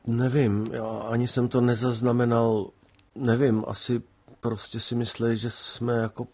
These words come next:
parta kašparů, který <laughs> nemají co kecat do politiky.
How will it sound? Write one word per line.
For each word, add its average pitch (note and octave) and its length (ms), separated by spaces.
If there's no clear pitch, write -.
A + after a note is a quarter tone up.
parta A2 440
kašparů, A2 580
který A#2 340
<laughs> - 40
nemají A2+ 360
co A#2 140
kecat A2 300
do A2 80
politiky. A2 580